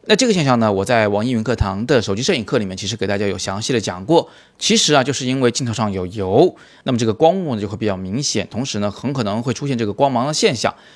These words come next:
而且这个光芒的方向呢，它通常跟我们镜头上的那个油脂的，呃，形态是很有关系的。比如说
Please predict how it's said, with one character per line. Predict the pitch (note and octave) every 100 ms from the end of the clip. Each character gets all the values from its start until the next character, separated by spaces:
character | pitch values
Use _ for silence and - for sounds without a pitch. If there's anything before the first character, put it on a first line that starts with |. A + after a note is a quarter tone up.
| -
而 | -
且 | G3+
这 | G3+
个 | E3
光 | D3+ G#3+ A#3
芒 | F#3+ B2
的 | C3
方 | A2 A#3 B3
向 | B3 G3 B2
呢， | G#2 F2+ - - -
它 | - D#3+
通 | - D#3+
常 | C#3 G2+ G2+
跟 | C3 C3+
我 | G#2+
们 | F#2 F#2 G2
镜 | - E3
头 | G#2+
上 | F#2+ A2+
的 |
那 | F#2+
个 | G2
油 | F#2 G2+ A#2+
脂 | G3 - G2
的， | F#2+ F#2+ - - _
呃， | - G#2 F#2
形 | - - G#2
态 | - -
是 | - -
很 | G2
有 | F#2+
关 | G#2 A2+
系 | A2
的。 | - - _ _ -
比 | A#2
如 | C#3
说 | F#3 D#3 C#3